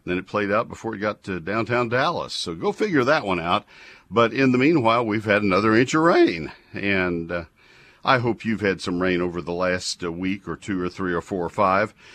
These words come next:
And it looks like we're gonna have sunny weather the rest of this weekend. Good morning. In the meanwhile, as I was coming to my broadcast, uh, uh, studio, I, um, saw a great big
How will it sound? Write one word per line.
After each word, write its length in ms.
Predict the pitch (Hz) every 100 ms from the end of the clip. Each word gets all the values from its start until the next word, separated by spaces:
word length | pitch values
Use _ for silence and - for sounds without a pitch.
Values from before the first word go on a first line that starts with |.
| - -
And 180 | 87 90
it 120 | 87
looks 160 | 101 101
like 180 | 90
we're 100 | 82
gonna 140 | 85 80
have 220 | 92 82
sunny 320 | - 120 110
weather 380 | 90 95 95 95
the 100 | 76
rest 300 | 76 95 -
of 60 | 85
this 200 | 87 -
weekend. 320 | 95 92 92
Good 180 | 160 135
morning. 520 | 139 147 147 107 73 - -
In 180 | 143 147
the 60 | 123
meanwhile, 640 | 135 208 160 104 95 113
as 160 | 120 107
I 60 |
was 180 | 104 101
coming 340 | - 135 123 98
to 140 | 117
my 120 | 110
broadcast, 800 | 90 123 170 - 107 95 - -
uh, 280 | 95 92 87 82
uh, 280 | 101 98 87
studio, 640 | - 120 101 101 101 135 - - - - - -
I, 500 | 101 104 104 101 95
um, 300 | 90 87 80 - - -
saw 320 | - 123 113
a 80 | 90 - _ _ -
great 260 | 269 190
big 300 | 110 85 62